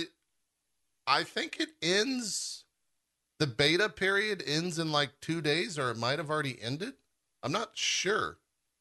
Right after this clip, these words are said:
I, I have, <laughs> it, it,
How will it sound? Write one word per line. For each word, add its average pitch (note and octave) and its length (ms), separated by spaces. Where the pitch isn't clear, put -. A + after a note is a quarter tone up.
I, C3 120
I C3+ 120
have, E3+ 140
<laughs> - 480
it, A2 140
it, D#3 140